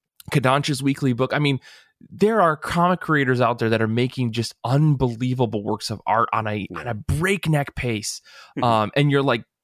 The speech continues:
Speaker 1: "God help us if they get the time to actually, like,
Speaker 2: <laughs>
Speaker 1: sit back and, like, spend a month on this," you know, or
Speaker 2: Yeah.
Speaker 1: something,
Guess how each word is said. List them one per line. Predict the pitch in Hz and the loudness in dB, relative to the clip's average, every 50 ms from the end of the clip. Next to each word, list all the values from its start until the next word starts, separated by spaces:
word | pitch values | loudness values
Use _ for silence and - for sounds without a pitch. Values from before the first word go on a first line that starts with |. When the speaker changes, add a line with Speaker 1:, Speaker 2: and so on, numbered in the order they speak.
| _ _ - | _ _ -4
Speaker 1:
"God | 156 151 175 175 180 202 185 | -2 0 0 0 0 -2 -2
help | 180 151 151 151 151 151 151 | -2 -2 -2 -2 -2 -2 -2
us | 131 120 - - - | -2 -2 -2 -4 -8
if | 120 113 - | -8 -6 -6
they | 123 127 | -6 -6
get | 113 135 143 - | -4 -6 -8 -8
the | - | -8
time | - - - - 123 123 131 139 131 | -10 -8 -4 -2 0 0 0 0 0
to | 123 - | 0 0
actually, | 110 117 - - - - 117 120 110 | 0 0 -2 -4 -6 -4 -4 -2 -2
like, | 110 107 104 - - - | 0 -2 -2 -4 -4 -6
Speaker 2:
<laughs> | 175 - - 165 - - - - - - | -8 -6 -4 -6 -6 -8 -10 -20 -16 -12
Speaker 1:
sit | - - - - - 180 180 - | -8 -4 -2 -2 -2 -2 -4 -4
back | 156 147 143 143 147 - | -4 -4 -2 -2 -2 -2
and, | 147 127 120 | -4 -4 -4
like, | 113 107 - | -4 -6 -4
spend | - - - 120 117 120 131 | -6 -4 -2 -2 0 2 2
a | 135 | 2
month | 139 156 185 196 185 170 160 | 2 2 0 0 0 -2 -4
on | 123 120 113 107 | -6 -6 -6 -8
this," | 107 110 - - | -8 -8 -6 -2
you | 123 113 | 0 2
know, | 117 123 123 | 2 2 2
or | 117 131 123 | 2 0 0
Speaker 2:
Yeah. | 92 90 | 0 -2
Speaker 1:
something, | 170 160 156 165 156 | -2 -2 0 -2 -2